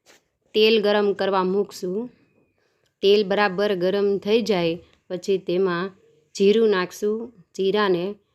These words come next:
સાંતળવા દઈ અને બરાબર સંતળાઈ જાય પછી આપણે તેમાં હિંગ અને હળદર નાખશું.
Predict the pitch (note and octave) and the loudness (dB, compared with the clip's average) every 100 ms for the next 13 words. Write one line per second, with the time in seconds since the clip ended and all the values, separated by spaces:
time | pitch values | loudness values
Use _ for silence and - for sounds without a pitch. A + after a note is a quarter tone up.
0 | _ _ - F#3 F#3+ G#3 G3+ F#3+ F#3 F3+ | _ _ -4 -2 0 -2 0 0 0 2
1 | G3 F3+ G3 G#3+ _ _ _ _ _ F#3 | 2 2 -2 -8 _ _ _ _ _ -6
2 | F3+ F3 G3+ G3 F#3 G3+ G3+ A3+ A3 F#3+ | -4 0 0 0 0 -2 0 0 2 0
3 | F#3 F3 F3+ F#3+ F#3+ A3+ A3 G#3 F#3 F#3+ | 0 -2 -2 -6 -6 -4 -4 -4 -6 -4
4 | F#3 F3 G#3+ G3+ F3 F#3 G3+ _ _ - | -4 0 0 2 0 -2 -6 _ _ -20
5 | _ _ - E3+ A3 B3 A#3+ C#4+ _ _ | _ _ -4 2 2 2 -4 -8 _ _
6 | _ _ _ _ _ F#3+ F#3 F#3 F#3 G#3 | _ _ _ _ _ -4 -2 0 -2 -4
7 | - _ F3+ F#3 G3+ A#3 G#3 F3+ F3 - | -10 _ -4 -2 2 2 2 0 -4 -6
8 | A3 | -6